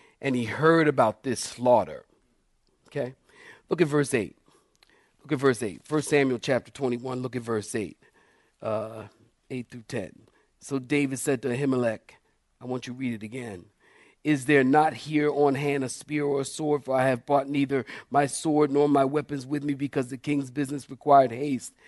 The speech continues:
And the priest said, "Nope, we only have Goliath's sword." And David said, "There is none like it. Give it to me."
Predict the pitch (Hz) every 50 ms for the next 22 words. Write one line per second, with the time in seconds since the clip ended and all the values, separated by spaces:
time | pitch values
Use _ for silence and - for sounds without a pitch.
0 | - - - - - 139 131 127 - - - 165 156 156 147 - - - 160 151
1 | 143 131 139 160 185 185 - _ - 151 151 147 151 143 160 165 165 165 165 165
2 | 160 160 151 151 156 151 143 139 131 - 170 156 147 156 156 156 156 147 139 139
3 | 123 - - - 156 143 131 120 117 113 101 - - - - - - 127 127 117
4 | 117 143 147 147 143 139 139 123 - - 160 147 139 135 131 127 - - _ _
5 | - 143 135 131 127 123 139 135 123 127 139 131 143 156 165 156 151 156 156 160
6 | 156 156 160 165 165 156 - - - _ _ 120 120 131 147 147 143 156 165 -
7 | _ - - - 156 139 135 135 - _ - - 131 135 127 113 101 98 101 -